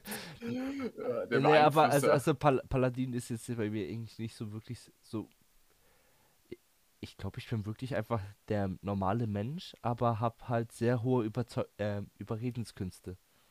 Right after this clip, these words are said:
Speaker 1: Ja.
Speaker 2: Mit meiner Gang.
Speaker 1: Mit deiner Gang. Ach ja.
Speaker 2: Oh.
Speaker 1: Wir werden auf jeden Fall einige N-P-C-Charaktere haben und so.
Speaker 2: Ja, und wenn jemand von euch ja auch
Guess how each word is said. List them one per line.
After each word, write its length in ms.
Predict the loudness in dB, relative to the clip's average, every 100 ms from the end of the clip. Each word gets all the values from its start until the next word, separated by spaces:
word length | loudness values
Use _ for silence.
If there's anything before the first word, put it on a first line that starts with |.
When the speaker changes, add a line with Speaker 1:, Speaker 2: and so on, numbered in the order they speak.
| _ _ _
Speaker 1:
Ja. 340 | 0 2 2 -4 _ _ _ _ _ _ _ _ _ _ _ -20 -12 -6
Speaker 2:
Mit 180 | -6 0
meiner 300 | 2 2 4
Gang. 420 | 4 6 6 2 -6 _ _ _ _ _ _ _
Speaker 1:
Mit 220 | -10 -4 -4
deiner 240 | -2 -2
Gang. 320 | -4 -10 -12 _ -20 _ _ _ _ _ _ _ -14 -12 -16 -16 -20 -16 -12 -12 -4 -6 -4
Ach 220 | -8 -6
ja. 380 | 0 2 2 0 -14 -10
Speaker 2:
Oh. 240 | -6 -4
Speaker 1:
Wir 60 | 4
werden 160 | 4 4
auf 80 | 2
jeden 140 | 2
Fall 180 | 4 4
einige 280 | 6 4 2
N-P-C-Charaktere 1000 | 0 -4 0 0 4 4 4 2 -4 -2
haben 280 | 0 0 -2
und 160 | -10
so. 320 | -2 -2 -2 -8 _
Speaker 2:
Ja, 240 | -4 -4 -4 -20 -14
und 320 | -6 -4 -6 -12 _ -14
wenn 480 | -12 0 2 2 -4 _ _
jemand 360 | -2 0 2 0
von 180 | -4 -4
euch 180 | -4 -4
ja 80 | -6
auch 180 | -6